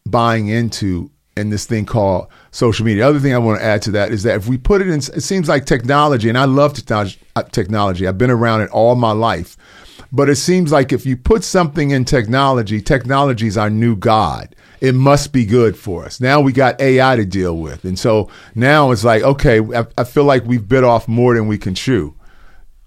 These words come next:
If it's, I, somebody said this, if it's not gonna be used for good, then we should get rid of it.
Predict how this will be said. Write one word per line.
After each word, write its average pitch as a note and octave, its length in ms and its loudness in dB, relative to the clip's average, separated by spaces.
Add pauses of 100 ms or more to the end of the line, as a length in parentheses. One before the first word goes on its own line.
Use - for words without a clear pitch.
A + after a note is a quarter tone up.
(460)
If B2 160 -2
it's, - 180 -4
I, C3+ 300 -2
somebody F3+ 340 0
said A#2 260 -2
this, G2 180 -4
if G#2 140 -4
it's A#2 140 -6
not E3 200 2
gonna D#3+ 120 -2
be C3+ 100 0
used C3+ 320 0
for A2+ 120 -2
good, G#2 500 2 (400)
then A#2+ 380 0
we B2 100 0
should A2+ 200 -4
get A2+ 140 0
rid A2+ 240 2
of F2+ 220 -4
it. F#2 100 -18